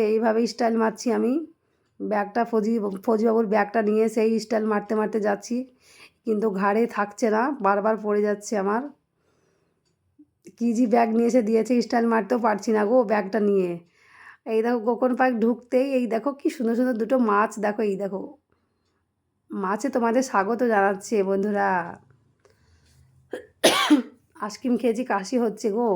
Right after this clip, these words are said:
আর মানে কি বলবো বন্ধুরা,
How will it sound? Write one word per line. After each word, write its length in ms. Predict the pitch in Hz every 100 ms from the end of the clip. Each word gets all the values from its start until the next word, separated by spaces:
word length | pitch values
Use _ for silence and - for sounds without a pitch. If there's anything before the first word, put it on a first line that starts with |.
| 170 - _ _ _ - - _ _ -
আর 300 | 262 277 277
মানে 280 | 254 233 254 285
কি 180 | 285 320
বলবো 320 | 240 226 240 262
বন্ধুরা, 320 | 247 262 254